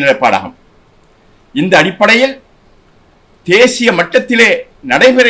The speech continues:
இருக்கின்ற இந்த தேர்தல்கள் ஒரு தேசிய அரசாங்கத்தை உருவாக்குவதற்கான சூழல் இருக்கின்றதே ஒழிய ஒரு தனி கட்சிக்கு ஆட்சி அமைக்கக்கூடிய வாய்ப்பு இன்முறை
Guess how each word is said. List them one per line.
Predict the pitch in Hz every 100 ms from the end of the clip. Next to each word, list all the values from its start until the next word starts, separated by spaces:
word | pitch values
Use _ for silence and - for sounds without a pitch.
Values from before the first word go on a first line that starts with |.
| 214
இருக்கின்ற | 214 220 202 202 180 - _ _ _ _ _ _ _ -
இந்த | 202 208 - 208
தேர்தல்கள் | 247 208 156 175 - - _ _ _ _ _ _ _ _ _ _ _ _ _ - 190
ஒரு | 220 208 - - 214
தேசிய | 277 302 311 285
அரசாங்கத்தை | 220 247 277 269 277 - 269 254 180
உருவாக்குவதற்கான | 175 254 294 - 262 262 262 240 233 -
சூழல் | 208 262 294 254
இருக்கின்றதே | 220 - 214 190 175 139
ஒழிய | 147 208 214 - _ _ _ _ _
ஒரு | 175 208 208
தனி | 190 269 -
கட்சிக்கு | 220 214 269 - 247 226 143
ஆட்சி | 196 - 226
அமைக்கக்கூடிய | 214 208 208 196 180 147
வாய்ப்பு | 190 208 226 254 - _ _
இன்முறை | 185 196 196